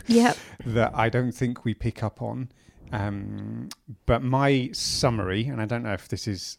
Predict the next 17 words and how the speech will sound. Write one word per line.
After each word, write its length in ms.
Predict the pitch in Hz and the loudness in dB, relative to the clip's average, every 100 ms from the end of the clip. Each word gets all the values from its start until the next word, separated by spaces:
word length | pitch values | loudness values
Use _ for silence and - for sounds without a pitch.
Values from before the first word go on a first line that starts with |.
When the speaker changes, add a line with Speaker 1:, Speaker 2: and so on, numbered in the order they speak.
| _ | _
Speaker 2:
um, 440 | - 95 98 101 - - - | -10 -8 -8 -10 -14 -16 -14
if 160 | - | -8
this 140 | 104 90 | -8 -8
is 40 | |
good 220 | - 117 101 | -6 -2 -2
enough, 440 | 95 104 - - _ _ _ _ - | -2 -6 -12 -20 _ _ _ _ -8
is 180 | 98 - | -8 -2
Jesus 440 | 127 110 113 - | -2 0 -2 -2
in, 260 | 110 135 - | -4 -4 0
so 180 | 135 | 6
we're 120 | 131 139 | 8 10
reading 420 | 151 139 120 104 | 10 8 6 4
John 280 | 143 120 110 | 4 4 2
five, 520 | - 117 107 101 - - | 0 2 2 -2 -8 -8
um, 440 | 117 104 107 120 - _ - - | -4 -4 -6 -8 -12 _ -18 -18
thirty-one 580 | - 131 113 107 107 101 | -2 2 4 2 2 -2
to, 460 | - 107 101 98 | -4 -4 -2 -4